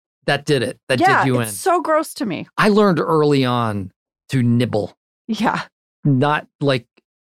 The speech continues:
Speaker 1: i-, if that first take, try not to take a big bite
Speaker 2: Ugh.
Speaker 1: because then you have to match it for the rest
Speaker 2: Every
Speaker 1: of the day.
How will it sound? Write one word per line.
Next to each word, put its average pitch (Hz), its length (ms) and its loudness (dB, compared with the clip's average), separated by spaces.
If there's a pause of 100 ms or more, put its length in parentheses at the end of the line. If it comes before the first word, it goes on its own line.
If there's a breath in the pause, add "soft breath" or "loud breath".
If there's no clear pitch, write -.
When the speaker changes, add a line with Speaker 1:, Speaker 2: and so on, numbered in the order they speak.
(100)
Speaker 1:
i-, - 200 -6
if 156 280 -4 (540)
that 156 200 -2
first - 380 -2
take, 143 240 0
try 143 280 -2
not 127 160 -2
to - 100 -20
take 131 220 -6
a 120 40 -6
big 110 240 -4
bite 107 240 0
Speaker 2:
Ugh. 226 300 2
Speaker 1:
because 127 200 -6
then 131 140 0
you 123 80 0
have 117 140 -4
to 123 80 -4
match 117 400 -2
it 113 180 -4 (560)
for 233 80 -2 (100)
the 113 120 0
rest 117 140 0
Speaker 2:
Every 190 100 -2
Speaker 1:
of 110 60 -6
the 117 100 -2
day. 117 120 -2